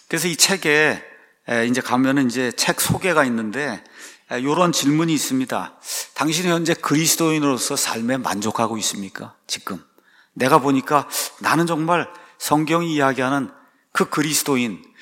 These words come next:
그러한 삶을 내가 지금 살며 거기에 만족을 하고 있느냐. 두 번째,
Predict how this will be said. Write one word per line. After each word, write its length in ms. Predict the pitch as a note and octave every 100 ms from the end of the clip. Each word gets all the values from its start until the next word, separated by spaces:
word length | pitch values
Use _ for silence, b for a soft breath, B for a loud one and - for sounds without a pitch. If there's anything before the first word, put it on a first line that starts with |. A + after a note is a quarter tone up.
| B
그러한 320 | - - F#3+ F3+
삶을 380 | - C3 D3
내가 180 | C3 B2+
지금 220 | A#2+ B2+
살며 540 | - - F3 C#3+ D#3+ D3+
거기에 320 | - A#2+ C3+
만족을 520 | - - A#2 C3 B2
하고 220 | A2 G#2+
있느냐. 680 | A2 F#2+ F2+ F#2+ G#2 G2+ F2 _ _ _ _ _ - _ _ _ _ _ - - _
두 140 | - C3
번째, 380 | B2+ - F#2+